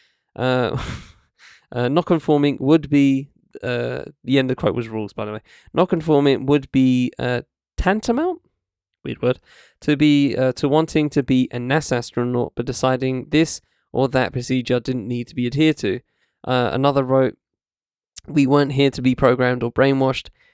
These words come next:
We were here to be, uh, here to beg or to," <sighs> oh, fucking hell. "We were here to beg to be brainwashed," unquote.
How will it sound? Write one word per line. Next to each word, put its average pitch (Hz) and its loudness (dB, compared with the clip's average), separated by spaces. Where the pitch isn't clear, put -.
We 127 -2
were 127 2
here 127 2
to - -10
be, 120 -6
uh, 123 0
here 139 2
to 139 -2
beg 139 2
or 127 -2
to," - -2
<sighs> - -16
oh, - -16
fucking - -20
hell. 120 -16
"We 139 0
were 143 2
here 165 4
to - 0
beg 156 2
to 123 -4
be 120 -2
brainwashed," 82 -12
unquote. - -16